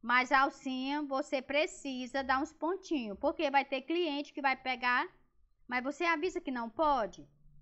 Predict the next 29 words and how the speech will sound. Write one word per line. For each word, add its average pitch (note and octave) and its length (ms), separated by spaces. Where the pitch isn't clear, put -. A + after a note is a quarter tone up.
Mas A#3 260
mesmo E4 320
assim D4 360
você D4 320
precisa C#4+ 400
colocar, A#3+ 640
uns A3 140
po-, - 220
dar B3 180
uns D4 120
pontinhos, C#4 440
quer G3+ 180
dizer. G3+ 440
Você D4+ 160
tá D#4+ 120
percebendo D4 880
que C4 80
eu C4+ 120
tô C#4 140
deixando D4+ 360
a C#4 60
profundidade A#3+ 720
aqui D4+ 220
pra B3 160
colocar G#3+ 420
as G#3 120
tulipas G3+ 380
aqui G3 140
dentro? G#3 500